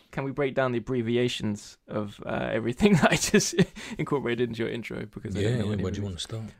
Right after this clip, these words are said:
Speaker 1: Uh, so the Met Police, as far as I know, is London-based police.
Speaker 2: Yeah, Met is just short for Metropolitan.
Speaker 1: Huh.
Speaker 2: Metropolitan Police.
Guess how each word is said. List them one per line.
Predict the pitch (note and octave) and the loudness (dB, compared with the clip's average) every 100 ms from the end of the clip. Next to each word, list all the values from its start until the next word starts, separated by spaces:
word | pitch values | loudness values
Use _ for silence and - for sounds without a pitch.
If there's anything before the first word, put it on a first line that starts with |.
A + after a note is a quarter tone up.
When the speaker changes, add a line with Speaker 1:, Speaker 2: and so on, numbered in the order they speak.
| - - | -16 -10
Speaker 1:
Uh, | A2 G2+ F#2+ | -8 -6 -6
so | - A2 | -4 -4
the | G#2+ | -2
Met | A#2 C3+ | -2 -2
Police, | C3+ A2 G#2+ - - | -4 -12 -12 -16 -20
as | - | -14
far | A2 | -12
as | G2+ G#2 | -12 -12
I | |
know, | G2 G2 - _ _ | -12 -12 -16 _ _
is | - - | -20 -14
London-based | G#2 G2+ G2+ G#2 G#2+ G#2+ - - _ _ _ | -10 -10 -10 -14 -16 -16 -20 -20 _ _ _
police. | - G2 - - _ - | -20 -20 -20 -20 _ -8
Speaker 2:
Yeah, | G#2+ A2 C3 | 2 4 4
Met | G2 G2+ | 2 -2
is | F#2 F2 | -4 -6
just | F#2 - | -4 -2
short | - G2+ F2+ | -2 -4 -6
for | - G2 | -6 -4
Metropolitan. | F2+ F#2 - - A#2 A2 - - _ - | -2 -4 -8 -10 -10 -10 -16 -18 _ -16
Speaker 1:
Huh. | F3 F#3 - _ _ - | -14 -14 -20 _ _ -20
Speaker 2:
Metropolitan | G2 - - G2+ G#2 | -18 -16 -14 -14 -14
Police. | G2 A#2 G#2 - | -12 -12 -14 -18